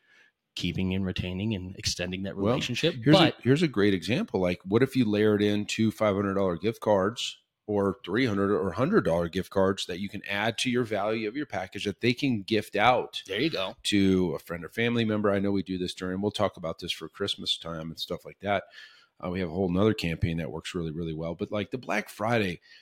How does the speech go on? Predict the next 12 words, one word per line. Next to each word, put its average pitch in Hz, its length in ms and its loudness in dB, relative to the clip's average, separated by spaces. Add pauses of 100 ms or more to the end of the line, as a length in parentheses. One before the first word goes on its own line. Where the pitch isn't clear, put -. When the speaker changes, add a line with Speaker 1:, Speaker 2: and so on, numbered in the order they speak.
(200)
Speaker 2:
listen, 123 220 -4
guys, 95 420 -2
um, 90 340 -8
you 101 120 -6
know, 78 200 -12
gyms 147 420 -2
that 107 220 -2
aren't 131 520 0
taking 113 420 -4
advantage 87 560 -6
of 80 140 -14
this, - 420 -12